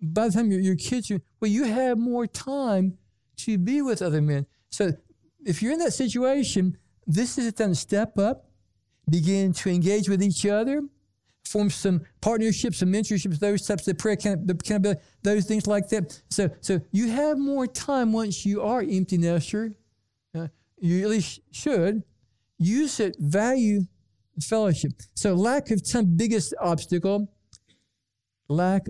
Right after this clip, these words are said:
of value. I don't think I need that.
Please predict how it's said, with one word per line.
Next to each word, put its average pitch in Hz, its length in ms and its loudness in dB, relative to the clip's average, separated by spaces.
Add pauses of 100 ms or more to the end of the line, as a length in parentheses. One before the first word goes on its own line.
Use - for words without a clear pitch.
of 160 180 0 (140)
value. 185 500 0 (1700)
I 175 120 2
don't 202 220 0
think 190 500 -2
I 160 180 0
need 170 520 2
that. 220 240 -2